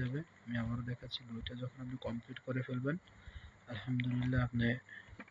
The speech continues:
তখন নিজের মধ্যে একটা কনফিডেন্স চলে আসবে, একটু ভালো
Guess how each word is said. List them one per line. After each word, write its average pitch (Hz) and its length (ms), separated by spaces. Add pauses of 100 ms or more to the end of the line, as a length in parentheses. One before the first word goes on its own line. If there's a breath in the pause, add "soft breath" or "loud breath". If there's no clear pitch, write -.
(160)
তখন 127 180 (100)
নিজের 135 240 (200)
মধ্যে 135 260
একটা 127 200
কনফিডেন্স 117 400 (100)
চলে 107 240
আসবে, - 240 (800 loud breath)
একটু - 140 (100)
ভালো 120 160